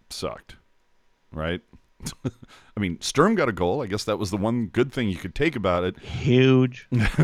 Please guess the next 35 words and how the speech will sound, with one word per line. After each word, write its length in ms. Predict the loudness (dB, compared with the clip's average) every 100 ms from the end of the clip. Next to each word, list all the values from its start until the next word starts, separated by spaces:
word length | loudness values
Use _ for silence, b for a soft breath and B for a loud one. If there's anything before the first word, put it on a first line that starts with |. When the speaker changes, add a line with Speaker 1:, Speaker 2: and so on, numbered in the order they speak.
| 2 4
Speaker 1:
Is 260 | 4 4
huge. 840 | 4 6 8 10 8 6 2 -2 b b b 2
Speaker 2:
Well, 140 | 4
you 140 | 6
know 160 | 4 4
what? 280 | 4 2 0
That, 180 | 0 0
and, 160 | 0
and 220 | -2 -2
I 100 | -4
tweeted 360 | -4 -4 -4 -4
this 200 | -6 -2
out. 200 | -2 0
I 100 | -2
don't 140 | -4
know 100 | -6
if 140 | -6 -8
you 60 |
saw 240 | -6 -2 0
it 60 |
or 80 | -2
not, 280 | -4 -4 0
but, 220 | 0 0 -4 b b b
you 120 | -4 -2
know, 240 | -2 -4 -4
we've 220 | 0 0
had 460 | 0 0 0 -2 -6 -10 _ -4
two, 480 | 2 4 4 0 -6 _ -20 -20 -10 -2
prior 220 | 0 0
to 140 | -6
tonight, 340 | -8 -8 -8 -10 _ _ _
two 200 | 0 2
podcasts 960 | 4 2 0 -2 -14 -14 -18 -20 -20 -20 _ _ _
where 440 | -2 0 0 -2 -4
we've 840 | -6 -6 -4 -4 -4 -4 -8